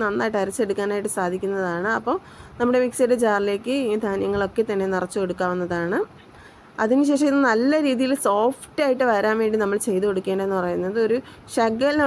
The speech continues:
ഒരു ചോറ് നമ്മളിതിൽ ചേർത്ത് കൊടുക്കേണ്ടതാണ്. ഇനി ചോറ് ചേർക്കാണ്ടിരുന്നാൽ ഇത് നമുക്ക് നല്ല രീതിയിൽ ടേസ്റ്റ് ഉള്ളതായി വരുന്നതാണ്. അപ്പോൾ ചോറ് ചേർത്ത് കൊടുക്കുകയാണെന്നുണ്ടെങ്കിൽ നമ്മുടെ ദോശ നല്ല സോഫ്റ്റ് ആയിരിക്കും. അപ്പോൾ ഒന്ന്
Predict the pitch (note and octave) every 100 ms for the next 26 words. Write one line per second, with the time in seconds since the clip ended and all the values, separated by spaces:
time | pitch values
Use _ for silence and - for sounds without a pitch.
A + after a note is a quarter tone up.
0 | B3 A#3+ B3 - - - G3+ G#3 A3+ G3+
1 | F#3+ F#3 F#3+ G#3+ F#3 F#3 G3+ F#3 F#3 F#3
2 | F3+ F3 G3 A3+ B3 A3 G#3+ B3 B3+ G3
3 | G3 - B3+ C4+ B3+ A3 A3 A3+ B3 A3+
4 | A3+ G3+ G#3 C4 D4+ - - - - G#3+
5 | A#3+ B3 A3+ B3 A#3+ G#3+ A3 A#3+ A3+ A3+
6 | G#3+ G#3 F#3+ G3+ G3 F#3 F#3 G#3 F#4 -
7 | - - - - A#3+ C4 E4 C#4+ B3+ E4
8 | D#4 A#3 A3+ - C#4+ C4+ B3 A3+ G#3+ A3
9 | B3 A#3+ G#3 A3 G#3 G3+ A3+ G3+ G#3 -
10 | A#3 G3 - A#3 G3 F3+ G3+ A3+ G#3 A#3
11 | A#3+ - - - G#3+